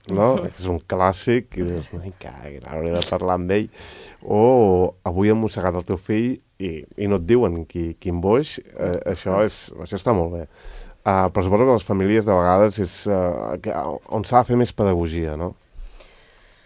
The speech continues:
Speaker 2: Sí, bueno, Nana, igual te pot explicar millor, que
Speaker 1: Vinga,
Speaker 2: està
Speaker 1: Anna,
Speaker 2: di-,
Speaker 1: explica'ns-ho.
Speaker 2: dins l'aula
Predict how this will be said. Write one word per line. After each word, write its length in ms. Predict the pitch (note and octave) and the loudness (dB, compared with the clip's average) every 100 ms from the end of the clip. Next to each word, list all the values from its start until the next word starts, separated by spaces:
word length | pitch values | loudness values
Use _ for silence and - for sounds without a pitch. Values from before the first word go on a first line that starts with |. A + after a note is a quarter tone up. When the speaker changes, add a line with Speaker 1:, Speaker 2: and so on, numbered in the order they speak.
| _ _ - | _ _ -20
Speaker 2:
Sí, 520 | - - B3 G#3 A3 | -20 -10 -6 -6 -6
bueno, 380 | G#3 A#3 G#3+ G3 | -2 0 2 2
Nana, 260 | G3+ G#3+ B3+ | 2 4 4
igual 260 | C4 C4 | 4 4
te 100 | C#4 | 2
pot 220 | C4 C4 B3 | -2 -2 -2
explicar 400 | - C#4 A#3+ A#3 | -6 -2 0 2
millor, 320 | A3+ A#3+ D4 | 2 2 4
que 80 | A#3+ | 6
Speaker 1:
Vinga, 160 | A#2+ | 8
Speaker 2:
està 60 | G#2+ | 8
Speaker 1:
Anna, 140 | A2+ E2 | 8 4
Speaker 2:
di-, 60 | - | 4
Speaker 1:
explica'ns-ho. 320 | A2+ G#2 - | 4 6 4
Speaker 2:
dins 120 | F2 | 4
l'aula 320 | A#3+ C4 D4+ | 4 4 4